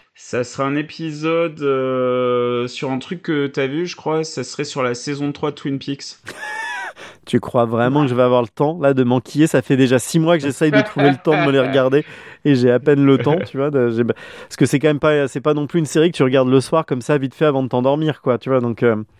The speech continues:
Speaker 2: j'ai, j'ai envie de les regarder bien. Et là, vu la période de boulot qui s'annonce pour moi,
Speaker 1: Ah, mais je fais
Speaker 2: oui, j'ai bien compris que c'était du troll, ouais.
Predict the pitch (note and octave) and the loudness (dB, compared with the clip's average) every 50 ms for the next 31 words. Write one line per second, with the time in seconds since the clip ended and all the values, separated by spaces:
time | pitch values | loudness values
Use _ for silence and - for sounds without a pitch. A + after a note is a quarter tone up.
0 | _ _ - A#2 A2 A#2 A#2+ A#2 A#2 A2+ A2 A#2+ A#2+ B2 C3 C3 B2 A#2 A2+ A#2+ | _ _ -4 2 4 6 6 8 6 6 4 2 2 2 2 2 2 2 2 2
1 | A2+ A2+ A#2+ B2 A#2+ C3 D#3+ E3+ E3 D3 C#3 D#3 D#3+ D3 E3 G3+ G3+ F#3+ - - | 2 2 2 2 2 2 2 2 2 2 2 2 2 0 0 2 2 2 2 2
2 | F3+ F3+ F3 D#3+ E3+ D#3 D#3 E3 E3+ F3 - - D#3 - - D#3+ D3+ D#3+ D3+ - | 2 2 4 4 2 2 2 0 0 0 -2 -4 -2 0 0 0 0 0 -4 -4
3 | - D#3+ D#3 D#3 D3+ D#3 D#3 D3+ C#3 C3+ B2+ A2+ A2 - - - - D3 D#3+ D3 | -2 0 0 2 2 2 2 2 2 0 -2 -4 -6 -8 -6 -2 2 4 4 4
4 | C3 B2+ C#3 C3+ C#3+ B2+ C#3+ D#3+ - - C3+ A#2+ A2 C3 - - F3+ F3 D#3+ C3 | 4 2 2 0 0 0 0 -2 0 0 0 0 0 -2 0 2 2 2 2 0
5 | A2 G2+ | -2 -4